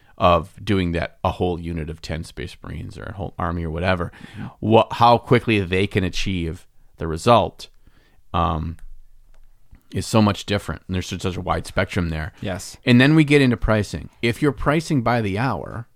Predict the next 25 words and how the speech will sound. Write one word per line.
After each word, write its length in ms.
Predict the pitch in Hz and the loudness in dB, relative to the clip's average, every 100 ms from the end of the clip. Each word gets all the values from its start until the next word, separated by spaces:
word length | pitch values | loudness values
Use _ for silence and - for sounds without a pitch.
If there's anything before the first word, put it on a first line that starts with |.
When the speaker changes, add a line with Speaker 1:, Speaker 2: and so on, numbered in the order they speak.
| - _ _ - - - - _ _ _ | -20 _ _ -6 -4 -4 -12 _ _ _
Speaker 1:
why, 720 | 92 101 113 120 120 117 110 - - _ _ _ _ _ - - | -2 4 6 6 4 2 0 -4 -16 _ _ _ _ _ -20 0
those 260 | 123 156 - | 4 6 6
people 320 | 214 170 160 | 2 6 6
don't 240 | 147 131 | 6 4
charge 320 | - 120 120 | 4 4 4
you 80 | 104 | 2
less 260 | 95 104 - | 0 0 0
just 180 | 95 - | -4 -2
'cause 40 | |
they 120 | 98 | -2
can 80 | 92 | 0
get 100 | 90 | -2
it 120 | 87 - | -4 -4
done 220 | 90 80 | -4 -4
twice 280 | 92 82 - | -6 -8 -10
as 80 | |
fast. 480 | - 71 53 - - - _ _ _ - | -6 -6 -6 -12 -20 -20 _ _ _ -8
They're 80 | |
still 180 | 120 131 | 0 2
charging 460 | - 117 104 98 95 | 4 6 6 4 -2
for 320 | - 92 82 - _ _ _ - | -2 -2 -4 -10 _ _ _ -10
a 80 | 85 | -8
product. 720 | - 104 98 82 - - - - | 2 6 6 4 0 -6 -16 -4
Speaker 2:
Yeah. 160 | 139 | 2
Speaker 1:
So, 180 | - 110 | 4 4